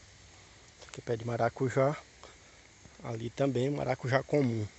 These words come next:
Outra cova mais lá na frente. Ali tem, plantei agora recente um pé de manga,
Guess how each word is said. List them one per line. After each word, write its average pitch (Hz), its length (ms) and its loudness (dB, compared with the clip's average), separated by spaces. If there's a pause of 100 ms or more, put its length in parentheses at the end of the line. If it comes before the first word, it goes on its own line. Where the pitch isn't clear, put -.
Outra 123 320 -6
cova 117 300 0
mais 123 180 0
lá 135 120 0
na 135 140 0
frente. 139 520 -6 (1600)
Ali 123 220 -4
tem, 139 400 2
plantei 127 400 0
agora 127 260 2
recente 139 460 0
um - 20 0
pé 143 160 2
de 135 100 -2
manga, 127 440 2